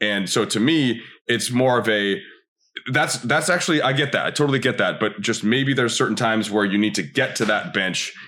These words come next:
if it's not, if the starting group is, is really at a deficit early, uh, in a game or in the third quarter, and you're getting killed in the glass, or it's a particularly tough matchup like Denver, right?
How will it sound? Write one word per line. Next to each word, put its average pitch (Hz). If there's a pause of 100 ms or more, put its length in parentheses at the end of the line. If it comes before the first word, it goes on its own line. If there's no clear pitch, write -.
if 123
it's 107
not, 110 (280)
if 110
the 104
starting 113
group 104
is, 90 (160)
is 101
really 123
at 92
a 85
deficit 85
early, 78 (240)
uh, 92
in 98
a 95
game 92
or 101
in 95
the 92
third 92
quarter, 82 (180)
and 90
you're 101
getting 104
killed 110
in 101
the 95
glass, 90
or 107
it's 101
a 90
particularly 131
tough 120
matchup 92
like 87
Denver, 82
right? 90